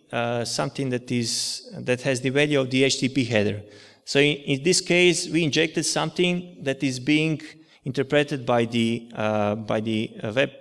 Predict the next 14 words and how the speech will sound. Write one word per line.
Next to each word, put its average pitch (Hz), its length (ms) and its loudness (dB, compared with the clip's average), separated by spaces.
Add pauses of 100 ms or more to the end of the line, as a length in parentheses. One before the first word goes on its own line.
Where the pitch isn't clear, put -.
(100)
browser 139 340 2
itself, 156 440 0
like 127 200 2
the 123 100 0
refresh 120 400 0
header. 190 400 2 (460)
And 139 160 0
inside 160 500 -2
of 160 140 -4
it, 180 220 0
we 160 120 0
have 160 280 -2
the 147 140 0
fully 180 920 0